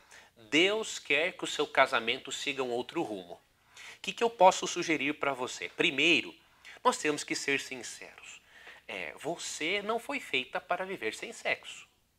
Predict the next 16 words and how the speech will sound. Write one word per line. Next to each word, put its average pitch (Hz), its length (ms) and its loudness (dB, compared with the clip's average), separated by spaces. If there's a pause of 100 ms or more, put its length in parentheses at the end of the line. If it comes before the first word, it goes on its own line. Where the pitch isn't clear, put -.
(300)
Então 123 320 0
é 175 80 2
óbvio 101 340 4
que - 100 -10
se - 80 -6
o 117 40 -8
seu 156 180 -2
tra-, 175 180 2
marido 131 440 2
trabalha 98 480 -4
muito 131 540 -8
longe, 104 600 -8 (640)
você 151 320 -4
não 139 140 -2
vai 107 160 0
conseguir 90 500 -14